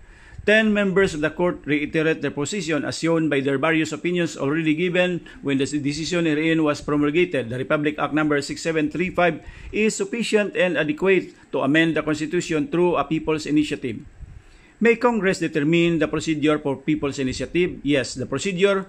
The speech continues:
including the determination of the proper form for submission to the people, may be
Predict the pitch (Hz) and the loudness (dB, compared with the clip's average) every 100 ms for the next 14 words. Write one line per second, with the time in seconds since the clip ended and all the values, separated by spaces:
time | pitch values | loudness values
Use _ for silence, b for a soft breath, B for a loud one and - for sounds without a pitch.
0 | B B 127 160 180 175 175 147 151 151 | B B -4 2 2 4 2 0 0 0
1 | 175 233 262 240 233 214 180 185 185 185 | 0 0 0 0 0 0 -2 0 -2 -2
2 | 165 180 185 180 156 147 151 151 190 185 | -4 -2 0 0 0 -2 -2 -4 -4 -2
3 | 180 170 175 175 175 180 165 160 151 B | -2 -2 -2 -4 -4 -6 0 0 0 B
4 | B - 185 185 185 | B -6 -2 -2 -2